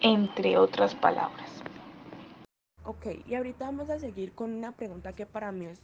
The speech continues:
Speaker 2: supremamente importante y creo que para ustedes también, que es una pregunta que nos deberíamos de hacernos todos. Y pues la pregunta dice así a continuación: ¿qué sucede en la sociedad cuando no se respetan los derechos de los humanos?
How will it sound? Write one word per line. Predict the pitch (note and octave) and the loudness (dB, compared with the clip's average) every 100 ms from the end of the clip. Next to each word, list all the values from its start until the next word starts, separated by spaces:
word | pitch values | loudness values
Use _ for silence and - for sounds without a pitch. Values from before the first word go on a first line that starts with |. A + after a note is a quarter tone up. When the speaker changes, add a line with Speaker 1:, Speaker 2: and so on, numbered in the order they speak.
| - - - - - | -20 -20 -20 -20 -12
Speaker 2:
supremamente | A3+ G#3+ A3 A3+ A3+ A3+ A3 A#3 | -10 -8 -8 -6 -6 -8 -8 -8
importante | A#3 G#3+ F3 G3+ F#3 F#3+ A3+ A3+ | -8 -8 -8 -6 -6 -4 -6 -6
y | |
creo | A3 G#3 F3+ | -6 -4 -2
que | G#3+ | -4
para | - A3 | -4 -4
ustedes | G#3 F3+ F3 | -4 -6 -4
también, | F#3+ F3+ F3 D#3 | -6 -6 -6 -4
que | G#3+ | -6
es | G3 | -6
una | G3+ G3+ | -6 -6
pregunta | A3+ G3+ F3+ G#3 - | -6 -8 -6 -8 -4
que | G#3 - F#3 | -4 -4 -4
nos | G3+ G3+ | -2 0
deberíamos | F#3+ F3 F3+ F#3+ | -2 -4 -6 -6
de | G3 | -6
hacernos | F#3 D#3+ F3 F3+ - - | -6 -8 -8 -10 -12 -4
todos. | F3+ F3 A#3 - - - - - | -2 -2 -6 -10 -18 -20 -20 -12
Y | B3 A#3 | -8 -8
pues | - A#3 G#3 - | -4 -4 -4 -6
la | A3+ A3 | -6 -6
pregunta | G#3+ G3 F#3 - G3+ | -6 -6 -6 -6 -8
dice | G3+ G3 G3 | -6 -8 -8
así | F#3+ | -8
a | F3 | -10
continuación: | G3+ F#3 F3+ - G3 G3+ - - - - _ _ - | -8 -10 -10 -12 -12 -12 -12 -20 -20 -20 _ _ -10
¿qué | C4 | -8
sucede | C4+ C#4+ C#4 | -6 -8 -8
en | C#4 | -8
la | C#4+ | -8
sociedad | C#4+ C#4+ F#3 F3 | -8 -8 -10 -10
cuando | G3+ A3 G3 E3+ _ - | -10 -8 -10 -12 _ -12
no | F#3 F#3 | -10 -8
se | F#3+ A#3+ | -10 -10
respetan | A#3 F#3 _ F3+ - G3 | -10 -12 _ -10 -10 -12
los | G#3+ A3 | -10 -12
derechos | F3+ E3 F3+ F3 | -12 -12 -12 -12
de | G3 | -12
los | G3+ | -12
humanos? | F3 E3+ F3 G#3+ | -14 -12 -12 -14